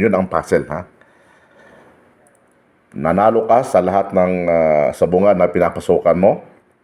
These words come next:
pero paglabas mo, hanggang pang bayad ka na lang ng exit fee. Wala ka ng pera pag uwi. Okay, guys?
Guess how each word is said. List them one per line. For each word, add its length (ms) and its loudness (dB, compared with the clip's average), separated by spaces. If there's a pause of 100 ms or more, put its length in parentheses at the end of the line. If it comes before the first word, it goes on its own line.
(240)
pero 160 2
paglabas 480 0
mo, 280 0 (1080)
hanggang 560 -2
pang 420 -2 (1200)
bayad 320 0
ka 80 -2
na 160 2
lang 80 0
ng 160 -2
exit 320 -6
fee. 240 -2 (960)
Wala 180 -4
ka 140 -4
ng 160 -4
pera 240 0
pag 160 -4
uwi. 240 -4 (1500)
Okay, 640 -4 (260)
guys? 680 -4